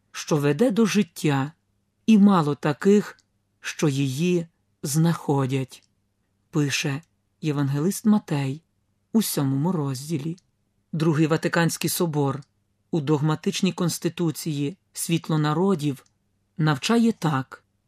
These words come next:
Не знаючи ні дня, ні години, Треба нам, ідучи за осторогою Господа,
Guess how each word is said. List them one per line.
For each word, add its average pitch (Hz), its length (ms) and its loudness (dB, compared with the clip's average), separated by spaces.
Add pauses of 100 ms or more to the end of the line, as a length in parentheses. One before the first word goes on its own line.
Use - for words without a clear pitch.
(240)
Не 170 180 4
знаючи 170 840 2
ні 156 180 2
дня, 160 320 2
ні 214 140 6
години, 156 680 2 (420)
Треба 175 380 2
нам, 151 420 2 (400)
ідучи 156 520 0
за 196 260 -2
осторогою 180 800 2
Господа, 151 760 -4